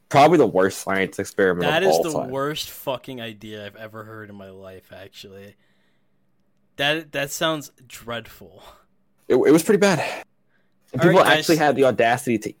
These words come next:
Speaker 1: eat the sausages afterwards.
Speaker 2: All right, guys. Today we're gonna cook cancer. Uh,
Speaker 1: <laughs>
Speaker 2: so basically what you do is you burn plastic. Now, this really gets the chemicals going.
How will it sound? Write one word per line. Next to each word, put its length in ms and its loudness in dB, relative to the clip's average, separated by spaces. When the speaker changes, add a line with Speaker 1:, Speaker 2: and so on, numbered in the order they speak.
Speaker 1:
eat 260 -4
the 120 -2
sausages 640 -2
afterwards. 680 -18
Speaker 2:
All 60 -8
right, 160 -6
guys. 260 -8
Today 220 -4
we're 100 -6
gonna 180 -8
cook 340 -12
cancer. 720 -10
Uh, 540 -8
Speaker 1:
<laughs> 560 -4
Speaker 2:
so 300 -10
basically 440 -8
what 200 -10
you 60 -14
do 180 -12
is 160 -12
you 100 -12
burn 420 -10
plastic. 640 -8
Now, 120 -8
this 200 -10
really 380 -10
gets 240 -12
the 80 -18
chemicals 540 -12
going. 380 -20